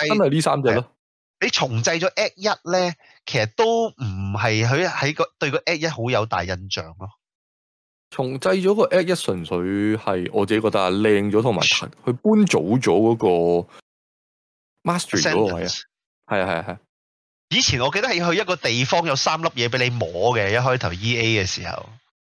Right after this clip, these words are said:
Speaker 2: 嗯。
Speaker 1: 但係跟住冇咗啦，但係唔緊要啦。
Speaker 2: 係啊，係啊，係啊，嗰陣時有三個類似影咁上下嘅嘢，即係你之後嘅 Mastery 嗰個會變成乜嘢可能性咁樣咁上下，
Speaker 1: 係。
Speaker 2: 黑黑地色㗎嘛，我覺得，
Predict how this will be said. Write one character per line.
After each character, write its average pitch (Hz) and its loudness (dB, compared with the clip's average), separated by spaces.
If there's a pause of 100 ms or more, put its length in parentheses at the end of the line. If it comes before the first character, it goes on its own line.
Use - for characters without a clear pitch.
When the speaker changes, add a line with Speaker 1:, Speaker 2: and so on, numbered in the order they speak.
(260)
Speaker 2:
嗯。 139 2
Speaker 1:
但 107 2
係 113 -2
跟 196 -4
住 160 0
冇 104 0
咗 117 4
啦， 123 2
但 104 0
係 104 -4
唔 104 -12
緊 214 0
要 226 2
啦。 214 4
Speaker 2:
係 202 4
啊， - 2
係 180 2
啊， 175 2
係 160 0
啊， - -2
嗰 196 -2
陣 - -8
時 262 -10
有 196 0
三 175 -2
個 151 -4 (540)
類 131 -2
似 160 -2
影 117 -2
咁 143 0
上 101 -2
下 107 0
嘅 123 0
嘢， 110 0
即 147 0
係 117 2
你 107 0
之 151 -4
後 92 0
嘅 - -6
Mastery 95 -2
嗰 - -12 (400)
個 - -14 (580)
會 117 2
變 110 0
成 82 -4
乜 120 -2
嘢 98 -2
可 107 0
能 - -8
性 87 -2
咁 85 -4
樣 101 -2
咁 92 -6
上 92 -2
下， - -4
Speaker 1:
係。 - -
Speaker 2:
黑 160 0
黑 156 2 (100)
地 98 -2
色 113 -6
㗎 110 -6
嘛， 90 -6
我 87 -2
覺 95 -6
得， - -12